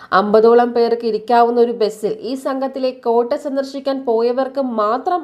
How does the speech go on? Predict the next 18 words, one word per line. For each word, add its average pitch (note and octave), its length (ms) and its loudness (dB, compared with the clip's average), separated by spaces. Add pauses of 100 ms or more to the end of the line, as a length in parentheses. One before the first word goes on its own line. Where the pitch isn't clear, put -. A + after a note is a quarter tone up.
(120)
അപകടത്തിൽ C4 540 -4
ഗുരുതരമായി A#3+ 480 0 (100)
പരിക്കേറ്റു A#3 680 -4
എന്നാണ് G3+ 380 -4
പറയപ്പെടുന്നത്. D3 640 -4 (1120)
കോട്ടയുടെ E4+ 560 6
സൂക്ഷിപ്പുകാരന് C#4+ 880 2 (240)
കൈക്കൂലി C4 640 2
കൊടുത്ത് C4 320 -2 (180)
ഒരു C4 180 2
കൂട്ടം B3+ 380 -2
വിനോദസഞ്ചാരികൾ B3 960 2 (220)
രാത്രിയിൽ A#3+ 500 2 (140)
കോട്ടയ്ക്കുള്ളിൽ A#3 600 2 (100)
പ്രവേശിച്ചിരുന്നു. D#3+ 720 -4 (640)
ആ A3+ 100 4 (140)
സമയത്ത് C4 420 6 (160)
കോട്ടയ്ക്കകത്തേക്ക് C4+ 800 2